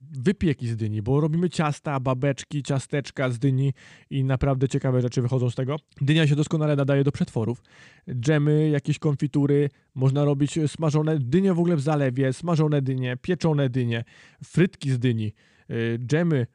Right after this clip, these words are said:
dynia, dynia właśnie konserwowa, dynia zasypana cukrem na sześć tygodni, bo o tym usłyszałem, jak robiłem research. E, moi drodzy, znalazłem taki ciekawy filmik, gdzie Jan Kobuszewski tam wypowiada się i rozmawia z tym, to, to się pewnie okaże,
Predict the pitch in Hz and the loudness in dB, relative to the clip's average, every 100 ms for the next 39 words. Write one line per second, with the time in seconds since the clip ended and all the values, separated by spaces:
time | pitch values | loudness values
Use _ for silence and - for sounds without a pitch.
0 | - 127 185 185 170 151 147 180 170 175 | -10 -4 -2 -2 -4 -4 0 0 0 -2
1 | 185 190 185 208 180 214 160 131 123 156 | -2 0 0 0 0 0 0 -2 0 0
2 | 175 151 151 180 180 175 - 226 - 160 | 0 -2 -2 -4 -2 -4 -4 -6 -2 -2
3 | 147 139 - 135 120 107 151 143 - 175 | 0 0 -2 -4 -2 -2 -4 -4 -4 -4
4 | 190 170 151 - 170 - 147 170 160 151 | -2 -4 -6 -6 -6 -4 -4 -2 -2 -2
5 | 123 131 156 165 180 160 - - - - | -2 0 0 -2 -4 -4 -6 -14 -20 -20
6 | - - - - 120 127 170 202 196 185 | -20 -20 -20 -6 -4 -2 0 2 2 2
7 | 170 180 180 170 - 160 - - _ - | 2 2 2 0 -4 -6 -6 -16 _ -10
8 | 151 165 143 135 107 143 120 123 123 147 | -2 0 0 -2 -4 -6 -4 0 0 0
9 | 143 139 127 - 143 - 123 113 110 117 | 0 0 0 -2 -6 -6 -10 -6 -6 -6
10 | 117 120 110 104 123 - - - 151 156 | -4 -4 -4 -4 -6 -8 -18 -8 2 4
11 | 147 175 165 - 160 156 135 139 131 127 | 4 2 0 0 -2 -2 -2 -2 0 -2
12 | 135 131 123 127 117 139 131 | -2 -4 -2 -2 0 0 0